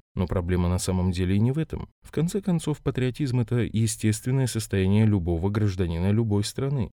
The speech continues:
Проблема в том, что наивные американцы полагают, что это они платят за мир квартплату, а не наоборот. Они не понимают, пожалуй, главного в статье Андерса Расмуссена. «Мир в огне, пора призвать древнего орла.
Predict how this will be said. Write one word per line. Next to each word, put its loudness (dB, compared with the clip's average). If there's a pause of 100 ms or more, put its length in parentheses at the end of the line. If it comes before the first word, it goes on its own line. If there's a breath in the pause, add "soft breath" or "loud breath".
(140)
Проблема 0
в -6
том, -2
что -6
наивные 0
американцы -2
полагают, 0
что -2
это 0
они 2
платят -2
за 2
мир 2
квартплату, -2 (140)
а -2
не 4
наоборот. 2 (160)
Они 2
не 2
понимают, 0
пожалуй, 0
главного 0
в -8
статье 0
Андерса -2
Расмуссена. -4 (120)
«Мир 6
в 0
огне, 0
пора 0
призвать -2
древнего 2
орла. 0